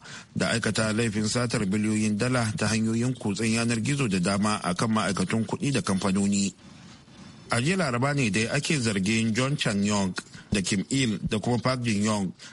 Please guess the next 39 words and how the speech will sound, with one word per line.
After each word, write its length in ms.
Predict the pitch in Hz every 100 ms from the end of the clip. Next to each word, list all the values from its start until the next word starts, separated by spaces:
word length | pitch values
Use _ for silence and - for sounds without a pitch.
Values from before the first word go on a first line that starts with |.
| - -
da 100 | 95
haɗin 300 | 127 151 110
baki 280 | 98 -
wurin 260 | 117 120 117
aikata 460 | 143 131 117 117 113
damfara 500 | 104 92 110 107 -
da 120 | 104
kuma 180 | - 123
damfaran 460 | 117 95 123 120 92
banki 480 | 104 107 104 95 - - - -
a 100 | 104
cikin 180 | - 113
wani 140 | 120 123
zargi 320 | 117 101 131
da 80 | 123
ba 120 | 92
a 60 | 82
rufe 300 | 98 117 98
ba. 240 | 98 95 - - - - - - - - -
Zargin 320 | 110 98 107 113
na 140 | 104
cewa 300 | 92 113 107
mutane 400 | 113 120 104 110
ukun 380 | 107 127 131 107
sun 160 | 92 117
kai 120 | 110 139
hare-haren 460 | 117 135 120 120 113
kutsen 340 | 127 107 113
yanar 320 | 117 117 117
gizo 380 | 113 143 131 127
a 80 | 104
madadin 380 | 107 123 120 117
hukumar 400 | 117 98 - 123
leƙen 380 | 117 101 90 123
asirin 400 | 117 - 113 110
sojin 320 | 110 131 135
Koriya 320 | 110 113 107 107
ta 20 | -
Arewa. 480 | 110 107 98 95